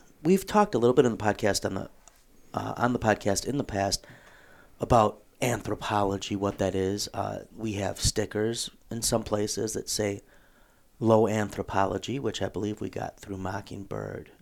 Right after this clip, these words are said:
and Dave Zoll. Um, but what we thought we would do today just a little bit is talk, um,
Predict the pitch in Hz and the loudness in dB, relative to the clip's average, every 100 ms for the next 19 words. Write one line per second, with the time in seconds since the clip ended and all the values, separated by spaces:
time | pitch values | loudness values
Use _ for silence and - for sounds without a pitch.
0 | - 101 98 104 104 95 95 104 107 - | -16 -12 -8 -8 -8 -6 -4 -2 -2 -4
1 | - - - - - - - 143 127 101 | -20 -20 -20 -20 -20 -6 6 8 8 6
2 | - - - - _ _ _ - - 147 | 0 -20 -20 -20 _ _ _ -4 8 10
3 | 139 190 185 165 143 123 120 123 123 - | 10 6 8 8 8 6 6 8 6 4
4 | 123 117 113 113 113 - 110 147 147 120 | 4 8 8 6 2 0 4 4 8 8
5 | 113 110 - 113 117 113 - - - 107 | 6 0 2 6 6 6 -2 -14 -4 0
6 | 107 101 98 101 | 2 2 0 -6